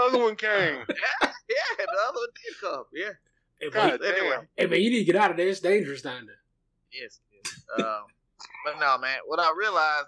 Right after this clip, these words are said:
Speaker 2: in, like, Middle America and fucking, like,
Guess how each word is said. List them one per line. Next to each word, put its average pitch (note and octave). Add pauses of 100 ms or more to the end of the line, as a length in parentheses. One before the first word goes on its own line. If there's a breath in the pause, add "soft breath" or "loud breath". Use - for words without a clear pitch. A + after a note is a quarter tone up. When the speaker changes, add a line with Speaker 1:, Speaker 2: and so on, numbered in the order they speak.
Speaker 2:
in, B2+
like, A#2 (180)
Middle C3
America A#2+
and G#2+
fucking, G#2+
like, G#2+